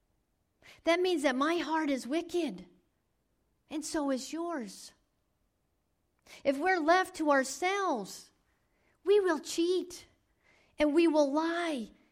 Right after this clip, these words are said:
we will steal. We will do whatever is necessary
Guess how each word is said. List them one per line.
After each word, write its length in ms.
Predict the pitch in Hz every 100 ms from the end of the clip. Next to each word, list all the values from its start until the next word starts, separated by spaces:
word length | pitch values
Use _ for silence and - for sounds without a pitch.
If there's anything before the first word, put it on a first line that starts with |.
| _ 262
we 180 | 320
will 160 | 294 240
steal. 680 | - - 302 302 302 254 - _ _ _ _ _ _ _ _ _ - _
We 260 | 285 370
will 180 | 320 294
do 280 | 247 349 381
whatever 380 | 349 311 285 269
is 180 | 254 254
necessary 1000 | 294 381 381 392 - 320 277 269 262